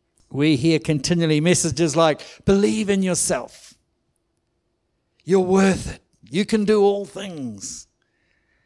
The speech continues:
You see, Jesus does think we're worth it, but he says, "Have faith in God,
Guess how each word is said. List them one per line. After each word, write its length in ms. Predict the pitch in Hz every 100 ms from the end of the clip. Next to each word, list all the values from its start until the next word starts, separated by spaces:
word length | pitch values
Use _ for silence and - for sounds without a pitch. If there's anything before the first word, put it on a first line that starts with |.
| _ 127 _ _ _
You 120 | 143
see, 480 | - 151 139 113 _ _ _ _ _ _ _
Jesus 520 | - 165 165 135 151 120
does 400 | 175 226 247 -
think 280 | 202 170
we're 180 | 156 160
worth 320 | 156 160 147
it, 300 | - - - - _ - - _ _ _ _ _ _ _ _ _ _
but 140 | - 151
he 80 | 139
says, 340 | - 139 117
"Have 200 | 151 -
faith 320 | - 131 -
in 100 | 113
God, 360 | 101 131 139